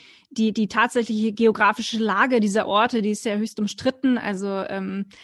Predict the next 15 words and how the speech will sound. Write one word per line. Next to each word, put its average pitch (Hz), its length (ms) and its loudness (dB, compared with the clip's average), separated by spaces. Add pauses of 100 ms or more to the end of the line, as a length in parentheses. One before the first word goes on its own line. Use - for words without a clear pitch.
(1200)
ich - 300 -10
kann 240 200 -2
ja, 233 60 0
ich 214 140 -4
muss 240 140 0
jetzt 220 140 -10
gerade 208 180 -2
nachschauen, 214 420 -4
wo, 202 320 -12
wo 220 180 -2
Ithaka 233 480 -4
angeblich 220 500 -4
gelegen 254 800 -2
haben 269 380 -4
soll. 277 460 -4